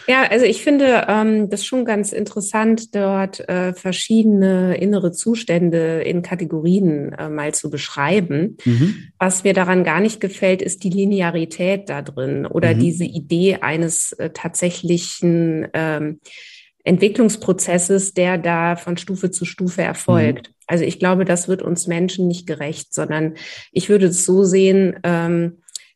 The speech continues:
Speaker 1: dass wir durchaus, äh, in alle Richtungen uns bewegen können, ne?
Speaker 2: Mhm.
Speaker 1: Und, äh, es kann zurückgehen, es kann vorgehen, es kann seitwärts gehen, es kann, äh, fünf Stufen überspringen. Also das, äh, wenn man schon mit solchen Modellen arbeitet, finde ich, dann,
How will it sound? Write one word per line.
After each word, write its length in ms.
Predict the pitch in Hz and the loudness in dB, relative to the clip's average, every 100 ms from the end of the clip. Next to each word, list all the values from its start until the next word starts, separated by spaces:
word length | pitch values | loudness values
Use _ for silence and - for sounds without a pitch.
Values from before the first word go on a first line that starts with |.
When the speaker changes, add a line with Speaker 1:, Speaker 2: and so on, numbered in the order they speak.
| - | -4
Speaker 1:
dass 340 | 175 175 - | 0 0 2
wir 120 | 190 170 | 2 2
durchaus, 840 | 175 180 - 165 160 165 165 - | 2 0 -2 -2 -2 -2 -2 -6
äh, 400 | - 147 160 156 | -6 -6 -4 -2
in 120 | - 185 | 0 0
alle 220 | 175 180 | 2 0
Richtungen 680 | 196 196 - 170 156 147 160 | 0 -2 -2 -2 -2 -4 -6
uns 220 | 156 170 | -4 -4
bewegen 460 | - 151 160 170 151 | -4 -2 0 2 0
können, 440 | - 131 - 156 _ - | -4 -10 -10 -12 _ -4
ne? 80 | 165 | 0
Speaker 2:
Mhm. 120 | 208 | 2
Speaker 1:
Und, 260 | 160 165 - | 4 2 2
äh, 160 | - | -2
es 140 | 160 - | -2 -4
kann 200 | 170 156 | -4 -2
zurückgehen, 560 | - 226 240 196 196 | 2 2 2 4 4
es 100 | 175 | 4
kann 200 | - 143 | 0 -6
vorgehen, 500 | - 214 202 180 180 | 0 2 4 4 4
es 120 | 175 - | 2 -2
kann 180 | 147 | -8
seitwärts 540 | - 180 185 175 175 - | 0 0 2 0 -2 -2
gehen, 340 | 170 160 156 | 0 0 0
es 160 | - - | -2 -6
kann, 360 | 156 151 147 143 - - - | -4 -4 -4 -6 -18 -18 -4
äh, 140 | - 156 | 0 0
fünf 320 | - 196 185 | 4 2 2
Stufen 380 | - 190 175 175 | 2 0 2 -2
überspringen. 920 | 151 151 - - 214 226 226 214 - - - - | -2 -6 -8 -2 4 6 6 4 -8 -18 -20 -6
Also 280 | - 180 | 0 2
das, 360 | 180 180 - - | 2 2 0 -4
äh, 400 | - 185 175 - | 0 2 2 0
wenn 140 | 202 196 | 0 2
man 140 | 220 | 2
schon 240 | 214 196 208 | 2 2 2
mit 160 | 190 | 2
solchen 320 | 165 185 196 | 0 -2 -2
Modellen 480 | 190 170 175 180 175 | -2 -2 -2 -2 -4
arbeitet, 560 | - 170 180 175 180 - | -6 -6 -4 -6 -8 -12
finde 340 | - 185 180 | -4 0 2
ich, 160 | 175 - | 0 -2
dann, 420 | 165 165 165 160 | -2 0 -2 -2